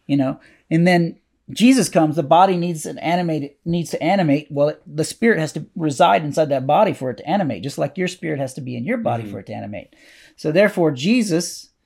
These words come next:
Speaker 1: when he comes back to earth,
Speaker 2: Mm-hmm.
Speaker 1: he can't just be a dead body flying up in the sky, bro. He's gotta have a spirit, right? That
Speaker 2: Yeah.
Speaker 1: spirit's gonna go up into heaven with him.
Speaker 2: The Holy Spirit?
Speaker 1: Yeah.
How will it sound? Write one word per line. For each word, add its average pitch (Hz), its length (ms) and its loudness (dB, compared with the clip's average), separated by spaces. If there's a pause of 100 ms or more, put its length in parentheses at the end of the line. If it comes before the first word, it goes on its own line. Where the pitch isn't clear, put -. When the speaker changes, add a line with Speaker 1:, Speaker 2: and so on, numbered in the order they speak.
(220)
Speaker 1:
when 170 140 -2
he 180 80 0
comes 185 180 2
back 165 240 2
to - 140 -10
earth, 196 480 2
Speaker 2:
Mm-hmm. 113 360 -10
Speaker 1:
he 175 100 -4
can't 226 220 2
just 185 160 -2
be 208 80 0
a 170 40 0
dead 180 300 2
body 214 260 4
flying 175 280 0
up 160 80 -4
in 151 80 -6
the 139 60 -4
sky, 196 340 0
bro. 120 340 -8 (200)
He's 170 140 -4
gotta 190 220 4
have 185 180 2
a 131 40 -6
spirit, 220 480 -4
right? 151 340 -4 (100)
That 170 160 0
Speaker 2:
Yeah. - 60 -8
Speaker 1:
spirit's 233 520 0
gonna 160 180 0
go 156 300 2
up 180 160 2
into 127 140 -6
heaven 185 320 -2
with 104 160 -10
him. - 160 -20 (500)
Speaker 2:
The 98 80 -8
Holy 98 140 -6
Spirit? 113 300 -12 (100)
Speaker 1:
Yeah. 175 360 2